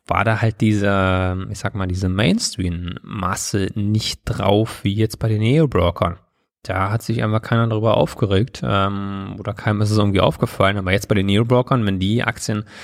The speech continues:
vom Handel aussetzen, dann, ähm, sind es wieder die bösen Broker. Ist, ist ärgerlich in dem Moment, wenn man die Aktie nicht handeln kann. Aber es sind halt junge, frische Broker, ähm, die ihren Weg dann auch finden müssen. Und ich bin großer Fan davon.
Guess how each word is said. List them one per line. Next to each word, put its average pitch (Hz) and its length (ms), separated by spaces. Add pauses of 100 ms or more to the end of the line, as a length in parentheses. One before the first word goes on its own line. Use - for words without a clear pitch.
(120)
vom 113 200
Handel 104 240
aussetzen, 117 580 (640)
dann, 123 480
ähm, 135 720
sind 131 240
es 131 140
wieder 127 120
die 127 80
bösen 127 340
Broker. 120 380 (840)
Ist, - 360 (220)
ist - 160
ärgerlich 175 540 (360)
in 131 120
dem 143 120
Moment, 139 460
wenn 117 100
man 120 120
die 113 80
Aktie 107 240
nicht 104 160
handeln 104 240
kann. 151 300 (360)
Aber 117 240
es 120 100
sind 117 140
halt 98 140
junge, 113 400
frische - 320
Broker, 104 500 (380)
ähm, 101 340
die - 200
ihren 95 280
Weg 104 180
dann 101 120
auch 95 100
finden 98 520
müssen. 123 260
Und 101 120
ich 110 100
bin 98 140
großer 104 360
Fan 117 280
davon. 98 420